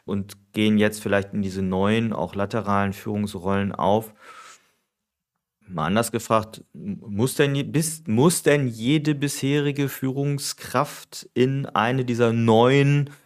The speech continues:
lateralen Führungsrollen à la Product Owner, Scrum Master und Co. wirklich aufgehen?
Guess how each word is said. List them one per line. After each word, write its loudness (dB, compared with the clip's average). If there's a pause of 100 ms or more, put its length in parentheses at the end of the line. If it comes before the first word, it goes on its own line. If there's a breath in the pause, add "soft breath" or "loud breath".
(180 loud breath)
lateralen 2
Führungsrollen 0
à 0
la 4
Product -2
Owner, 0
Scrum -2
Master 0
und -4
Co. 0 (260)
wirklich -4
aufgehen? 0